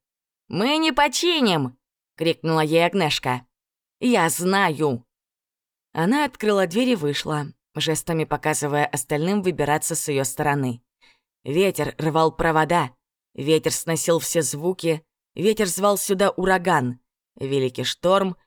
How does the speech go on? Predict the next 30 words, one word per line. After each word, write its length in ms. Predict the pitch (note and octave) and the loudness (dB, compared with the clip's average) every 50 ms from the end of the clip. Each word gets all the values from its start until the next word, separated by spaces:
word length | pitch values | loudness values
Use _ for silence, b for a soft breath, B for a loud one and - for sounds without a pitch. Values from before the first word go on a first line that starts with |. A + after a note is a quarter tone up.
| _ _ _ _ | _ _ _ _
он 200 | - B3+ B3 G3 | -4 -2 -2 -2
шел 280 | D#3+ - - - F#3 F3 | -2 -2 -2 0 -2 0
под 180 | - D#3+ D3 - | 0 -4 -4 -4
всполохи 540 | - - - D3 D3+ D#3+ D#3+ D3+ - D3+ | -6 -2 0 2 4 4 2 2 0 -4
в 80 | C3+ C3 | -4 -2
небе, 480 | D3 D#3 F3+ F#3 F#3 F3 F3+ E3+ E3 - _ _ _ _ | -2 0 0 0 2 2 2 0 0 -4 _ _ _ _
глухой 500 | E3 E3+ E3 D3+ - - - D#3 E3 D#3+ | -2 0 0 0 -2 0 2 2 2 2
и 180 | D3 - D#3 - | 0 -4 -8 -6
черный. 680 | - - - D#3 D3 C3+ B2+ C3 B2+ A2+ G2 - - _ _ _ _ _ _ _ _ _ _ _ _ | -6 -2 0 2 2 2 0 -4 -4 -6 -6 -10 -14 _ _ _ _ _ _ _ _ _ _ _ _
Лана 360 | - C#3+ D#3 F3 F#3+ G3 F#3+ | -2 0 2 2 2 2 0
пригнулась 500 | F3+ F#3+ F#3 - G3 G3 F#3+ F3+ E3+ - | 0 0 0 0 2 2 2 2 0 -2
к 60 | - D#3 | -6 -6
земле, 420 | D3+ F3 F3 F3+ F#3+ G3+ F#3 D#3 | -6 -4 -4 -4 -2 -4 -4 -4
чтобы 280 | - - D3 C3+ B2+ C#3 | -4 -4 -4 -4 -2 -2
залезть 400 | - C#3+ C#3+ D3+ D3 - - - | -2 0 0 0 0 -2 -4 -6
под 140 | D#3 C3+ | -6 -4
машину. 540 | D#3 D#3+ D#3+ - - D3 C3+ B2+ A#2+ A#2 - _ _ _ _ _ _ | -2 -2 -2 -2 -2 -4 -4 -4 -6 -8 -10 _ _ _ _ _ _
Что-то 320 | - - - E3 - D#3 | -12 -4 -2 -2 0 0
нашарила 540 | D#3+ D3+ C#3+ - F3+ E3 D#3+ D#3+ D3+ D3 D3 | 0 0 0 0 0 2 2 2 2 2 2
там 200 | - D3+ D3 C#3+ | 0 0 0 0
рукой 360 | D3 C3+ - - G3 G#3 G3+ | -2 -2 -2 0 0 0 0
и 160 | - - A3 | 0 -2 -4
прокричала, 800 | - - D3+ C#3+ - C#3+ B2+ - - - F3+ F3+ F3+ E3+ D#3 D#3 - _ _ _ _ _ _ | -4 -2 -4 -4 -6 -10 -8 -6 -2 0 2 2 2 2 0 -2 -6 _ _ _ _ _ _
ее 300 | - G#3+ A3 G#3+ G3+ F#3+ | 0 2 2 4 4 2
не 200 | F3+ E3+ D#3 D#3 | 2 0 0 0
было 220 | C3 D#3 D#3 D#3 D3+ | 2 2 2 2 0
слышно. 580 | - - D#3+ D#3 C3 - - C#3 B2 A#2+ A#2+ - _ _ _ _ _ _ _ _ _ _ _ _ _ _ _ _ _ _ _ _ | -2 -2 -2 -2 -2 -4 -4 -4 -6 -6 -8 -14 _ _ _ _ _ _ _ _ _ _ _ _ _ _ _ _ _ _ _ _
"Тебя 440 | - - C#4 D#4+ C#4 F4+ F4+ F4 F4 | -8 -4 -2 0 2 4 4 4 4
не 160 | F4+ F4+ F4+ | 2 0 -2
слышно!" 880 | - - F4+ F#4+ G4 F#4+ F4+ D#4+ - - B3+ B3+ A#3 G#3 D#3+ C#3 B2+ B2+ | -2 -2 -2 -2 0 0 -2 -2 -4 -2 0 2 2 2 0 0 -4 -10